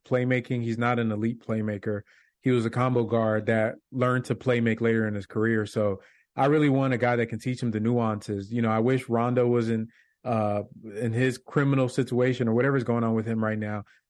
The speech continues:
some archetype of a guard like that. That's a real savant of that position. Now, I Q, Immanuel Quickley, they like him in New York. The fan, I know the fan base does. It's one of those, uh,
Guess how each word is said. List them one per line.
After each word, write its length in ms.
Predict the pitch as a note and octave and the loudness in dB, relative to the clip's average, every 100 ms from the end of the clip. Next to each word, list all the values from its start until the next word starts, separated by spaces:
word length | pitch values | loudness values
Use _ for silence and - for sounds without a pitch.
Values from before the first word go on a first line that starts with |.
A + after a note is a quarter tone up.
| _ | _
some 340 | - C#3+ D3+ - | -2 0 0 -2
archetype 500 | C3 D3 C#3+ C3 B2 | 0 0 0 0 0
of 100 | A#2+ | -2
a 40 | A2 | -2
guard 260 | A#2+ A#2 | 0 0
like 180 | A2 G2+ | -2 -2
that. 260 | A#2+ A2 - - | -2 -2 -2 -6
That's 240 | A2+ - | -8 -6
a 200 | A#2 G#2+ | -4 -2
real 220 | A2 B2 | 0 -2
savant 400 | A#2 G#2+ A2+ A2+ | -2 -2 0 -2
of 100 | G#2 | -2
that 200 | G#2+ G#2 | -4 -6
position. 420 | G2+ A2 A2+ G#2 - - _ - | -6 -4 -6 -8 -12 -20 _ -2
Now, 260 | C3+ C3 C3+ | 0 0 2
I 180 | D3+ F3+ | 2 2
Q, 440 | - F3 F#3+ F3 | 0 2 4 2
Immanuel 340 | C#3 D3 D#3+ | 2 0 0
Quickley, 400 | C#3+ F3 F3+ A#2+ G2+ | 0 -2 0 -2 0
they 200 | C#3 F#3+ | 0 4
like 280 | D#3+ G#3 | 2 2
him 120 | G3 D3 | 0 0
in 100 | C#3 | 0
New 80 | |
York. 300 | C3+ D3+ C3+ - _ B2 | 2 2 0 -6 _ -6
The 120 | A2+ | -4
fan, 280 | - D3 C#3+ | 2 2 2
I 100 | C3+ | 2
know 120 | D#3+ | 2
the 100 | C3 | 2
fan 260 | C3+ E3 D3+ | 2 2 2
base 240 | A2+ G2+ | 0 -2
does. 320 | A2 F#2+ F#2 _ _ _ _ _ - | -8 -8 -10 _ _ _ _ _ -10
It's 180 | A#2+ | -4
one 180 | D3 D#3 | 0 2
of 60 | D#3 | 4
those, 300 | D#3 D3+ C#3 | 4 4 4
uh, 380 | C3+ C3 B2 | 2 2 0